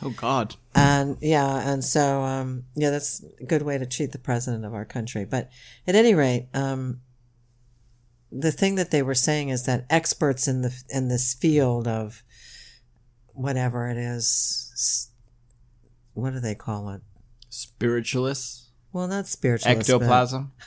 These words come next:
Speaker 2: <laughs> No, paranormal.
Speaker 1: Paranormal activity?
Speaker 2: Paranormal activity. Experts say that sometimes if you do things like that, you can open yourself up to very evil spirits.
Speaker 1: Yeah,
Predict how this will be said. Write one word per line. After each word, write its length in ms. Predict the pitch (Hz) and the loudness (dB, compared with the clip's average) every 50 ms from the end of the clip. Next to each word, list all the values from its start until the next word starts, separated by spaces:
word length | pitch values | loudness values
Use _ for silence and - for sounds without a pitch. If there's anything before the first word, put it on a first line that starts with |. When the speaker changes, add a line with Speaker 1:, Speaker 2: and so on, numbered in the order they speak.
| - - | -4 -2
Speaker 2:
<laughs> 840 | 170 - - - 175 - - 185 - - - 185 - - - 185 - - - _ - - - - - - - _ _ _ _ - | -2 -2 -2 -6 -6 -2 -4 -6 -6 -4 -6 -6 -6 -4 -6 -6 -6 -6 -20 _ -18 -14 -14 -14 -14 -16 -18 _ _ _ _ -2
No, 420 | 190 190 185 175 175 165 165 156 - _ _ | 0 2 2 2 0 -2 -4 -6 -10 _ _
paranormal. 800 | - 185 180 165 156 147 143 143 143 139 139 131 127 123 123 127 | 0 2 2 4 4 2 0 -2 -2 -2 -2 -2 -4 -4 -2 4
Speaker 1:
Paranormal 480 | 131 127 127 123 117 113 113 113 110 | 4 6 6 6 4 2 2 2 2
activity? 360 | 107 107 - 123 113 113 113 127 | 0 0 0 0 0 2 4 6
Speaker 2:
Paranormal 640 | 185 165 156 156 156 156 147 147 147 143 143 139 | 6 6 6 6 4 2 2 2 0 0 -2 -2
activity. 580 | 135 135 - - 151 143 143 143 139 139 143 - - - - - - _ _ - - - _ _ _ | -4 -4 -4 -4 -4 -4 -2 -4 -4 -4 -6 -8 -12 -20 -20 -20 -20 _ _ -20 -20 -20 _ _ _
Experts 520 | - 180 196 190 - - - 202 180 170 - | 4 4 4 4 2 0 2 2 2 2 0
say 440 | - - 180 160 147 147 143 139 | 0 2 2 2 2 2 0 0
that 340 | 135 139 127 123 127 123 127 - - _ _ _ _ _ _ _ - | 0 0 0 2 0 0 -2 -6 -16 _ _ _ _ _ _ _ -4
sometimes 680 | - - - 190 208 226 220 214 160 151 147 143 143 143 | 0 2 2 2 2 2 2 2 2 2 0 0 0 -2
if 180 | 139 127 - | -2 -2 -2
you 100 | 139 135 | -2 -2
do 240 | 131 131 156 156 160 | 0 2 2 2 2
things 360 | 170 165 - 135 127 123 127 | 2 0 -2 -2 -2 -2 -2
like 160 | 127 120 120 - | -2 -2 -2 -2
that, 240 | - 123 117 - | -2 -2 0 0
you 100 | 76 113 | -2 -4
can 180 | 123 127 127 117 | -2 -2 -2 -2
open 320 | 90 110 135 131 - 127 | 0 -2 -2 -2 -2 -4
yourself 440 | 123 120 117 - - 120 113 120 - | -2 -2 -4 -2 -2 -2 -4 -2 -4
up 200 | 120 113 - _ - | -6 -6 -6 _ -8
to 440 | - - 123 117 113 107 107 - - _ | -4 -2 -2 -2 -2 -6 -8 -12 -12 _
very 340 | 110 107 131 135 139 131 120 | -6 -4 -2 -2 0 -2 -2
evil 360 | - 123 139 127 123 117 113 | -2 -4 -4 -4 -4 -4 -4
spirits. 600 | - - - - 120 117 117 104 98 95 - - - | -6 -6 -4 -2 -2 -2 -2 -2 -4 -4 -6 0 2
Speaker 1:
Yeah, 180 | 190 240 240 | 4 4 4